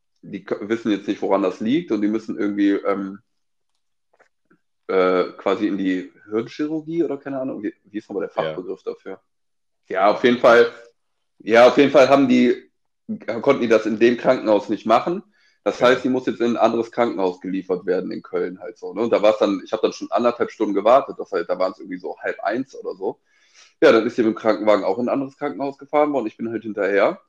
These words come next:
Speaker 1: Und dann
Speaker 2: Mhm.
Speaker 1: haben die die halt ins Krankenhaus rein. Ich durfte natürlich wieder nicht mit rein.
Speaker 2: Mhm.
Speaker 1: Dann hab ich da die ganze Zeit draußen gewartet, irgendwie bis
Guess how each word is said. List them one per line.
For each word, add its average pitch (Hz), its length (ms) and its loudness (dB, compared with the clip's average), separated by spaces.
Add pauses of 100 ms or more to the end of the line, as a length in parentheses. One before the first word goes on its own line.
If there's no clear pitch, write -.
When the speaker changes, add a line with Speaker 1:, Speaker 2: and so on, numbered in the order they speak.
(560)
Speaker 1:
Und 117 80 -10
dann 107 100 6
Speaker 2:
Mhm. 104 40 -2
Speaker 1:
haben 107 100 -2
die 104 80 2
die 95 120 2
halt 98 160 0
ins 95 160 -8
Krankenhaus 92 580 -4
rein. 90 240 2
Ich 110 120 -6
durfte 98 220 -4
natürlich 92 440 -10
wieder 95 200 -2
nicht 139 220 -6
mit 147 140 -4
rein. 202 260 -2 (540)
Speaker 2:
Mhm. 85 180 -16
Speaker 1:
Dann 113 120 4
hab 131 100 4
ich - 60 -8
da 117 100 2
die 113 120 -4
ganze 120 220 4
Zeit 107 160 0
draußen 104 340 2
gewartet, 95 540 2 (360)
irgendwie 139 400 2
bis 139 440 -4